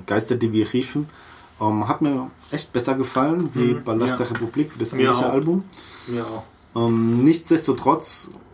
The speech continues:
Speaker 1: mm, kann ich eigentlich nur jedem empfehlen, sich, äh, das Album zu kaufen. Wenn, dann auch genau diesen schönen Digipack hier. Ähm,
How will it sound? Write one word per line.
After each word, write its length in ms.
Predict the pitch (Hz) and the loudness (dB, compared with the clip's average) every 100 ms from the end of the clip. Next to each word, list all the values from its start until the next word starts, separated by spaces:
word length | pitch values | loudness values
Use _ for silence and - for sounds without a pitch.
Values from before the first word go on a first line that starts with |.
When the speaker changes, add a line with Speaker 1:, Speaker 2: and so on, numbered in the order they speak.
| - | -10
Speaker 1:
mm, 460 | 117 117 117 113 113 | -2 2 4 2 0
kann 180 | - 113 | -2 -2
ich 120 | 113 | -2
eigentlich 300 | 113 107 - | -6 -6 -4
nur 180 | 110 110 | -2 0
jedem 300 | 104 110 107 | 2 2 0
empfehlen, 680 | 104 104 - 107 110 113 113 | -2 -6 0 2 4 2 0
sich, 440 | - 107 - - - | -2 -2 -4 -6 -6
äh, 40 | 101 101 104 104 | -6 -6 -8 -10
das 160 | - 104 | -8 -6
Album 280 | 104 101 104 | -4 -4 -6
zu 120 | 95 | -6
kaufen. 680 | - 110 113 135 131 117 | -4 -4 -2 -2 0 0
Wenn, 320 | 107 123 165 131 | 4 4 4 4
dann 260 | 120 120 | 2 2
auch 380 | 123 117 117 - | 0 -2 -2 -6
genau 300 | - 117 117 | -2 0 0
diesen 280 | 120 120 120 | -2 -4 -4
schönen 340 | 113 113 110 | -2 0 0
Digipack 420 | 101 117 127 143 139 | -2 -2 -2 -2 -4
hier. 320 | - 156 160 - - - - - - - - - _ - | 2 2 0 -8 -20 -18 -16 -16 -18 -20 -20 -20 _ -6
Ähm, 920 | 110 110 110 110 113 113 113 110 113 | 0 0 2 2 2 4 2 0 -4